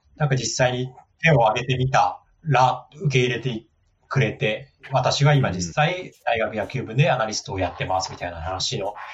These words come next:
Speaker 1: 意味で、
Speaker 2: うんうんうん。
Speaker 1: すごくいい話だったなって思います。
Speaker 2: うんうんうん。そうですね。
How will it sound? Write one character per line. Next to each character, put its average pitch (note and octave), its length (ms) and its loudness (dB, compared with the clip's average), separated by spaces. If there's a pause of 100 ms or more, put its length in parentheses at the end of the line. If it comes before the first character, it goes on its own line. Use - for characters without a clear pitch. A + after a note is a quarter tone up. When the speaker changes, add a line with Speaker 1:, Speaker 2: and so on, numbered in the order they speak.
(120)
Speaker 1:
意 G2 100 -2
味 F#2 120 -4
で、 G2+ 160 -2
Speaker 2:
う F2 40 -8
ん E2+ 40 -10
う E2 40 -10
ん - 20 -14
う D#2+ 60 -16
ん。 F2+ 60 -20 (420)
Speaker 1:
す - 140 -8
ご A2+ 200 0
く G#2 180 -8
い G#2+ 200 -6
い F2+ 40 -6
話 F2 320 -2
だ F2 100 -6
っ - 80 -16
た F#2 120 -10
な E2+ 100 -10
っ - 120 -16
て C#3+ 100 -14
思 E2+ 160 -16
い E2+ 40 -20
ま E2 140 -20
す。 - 260 -14 (580)
Speaker 2:
う G#2 60 -8
ん - 20 -6
う F#2 40 -6
ん F2 40 -8
う F2 100 -8
ん。 D#2+ 340 -14 (400)
そ B2+ 100 -4
う G#2+ 40 -2
で F#2+ 40 -6
す D#2+ 80 -10
ね。 F2 240 -10